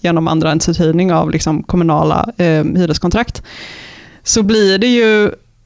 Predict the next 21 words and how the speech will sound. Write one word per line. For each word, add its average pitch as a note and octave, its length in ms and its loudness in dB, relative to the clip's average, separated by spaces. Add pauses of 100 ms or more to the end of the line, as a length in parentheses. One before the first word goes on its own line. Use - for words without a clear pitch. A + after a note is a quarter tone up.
(440)
den G#3+ 160 0
kommunala G3+ 640 2
bostadskön E3+ 840 0
där F#3 120 2
lägenheter F#3 600 0
fördelas F3+ 480 0
efter D#3 180 -4
köpoäng F3+ 840 0 (200)
och G3 180 2
även E3 380 2
till F3 120 0
de D#3+ 220 2
som D#3+ 120 -2
saknar D#3 380 0
en D#3+ 100 2
löneinkomst, E3+ 760 0
liksom F3+ 280 0
det F3+ 80 0
enda E3+ 280 2
systemet E3+ 640 0
där E3 480 0